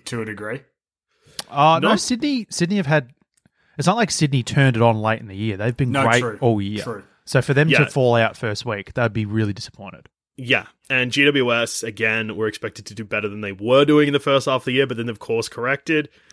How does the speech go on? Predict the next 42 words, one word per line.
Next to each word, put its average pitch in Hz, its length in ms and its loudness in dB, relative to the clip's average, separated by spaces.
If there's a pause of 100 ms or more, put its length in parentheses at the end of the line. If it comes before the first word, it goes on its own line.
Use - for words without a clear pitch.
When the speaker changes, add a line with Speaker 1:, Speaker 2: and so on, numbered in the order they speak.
(120)
Speaker 3:
and - 80 -6
Speaker 2:
Yep. 110 80 -2
Speaker 3:
snuck 113 200 -6
into 110 160 -10
finals. 143 560 -6 (840)
Where 147 200 4
Essendon 165 460 2 (120)
were, 123 400 -2
like, 117 180 -4
people 160 200 0
had 147 80 4
us 135 100 -2
finishing 113 300 -8
bottom 98 260 -8
four. 98 400 -8 (380)
Speaker 2:
Yeah. 101 260 -6 (520)
Speaker 3:
I 156 100 2
mean, 170 240 2
it'll 151 340 2 (500)
be 156 100 -4
bad 156 380 2
to 196 100 0
lose 127 280 -2
another 127 280 -2
final, 101 580 -6
but 107 380 -2 (1500)
whew, 320 160 4 (240)
if - 220 -16
we, 151 140 2 (260)
if 143 220 0
we 175 140 2
win, 143 360 2
that 127 180 0
is 127 200 -2
my 123 220 0
grand 120 300 -2
final 117 260 -4
for 113 140 -8
the 110 60 -4
last 110 220 -2
twenty 110 320 -8
years. 98 540 -8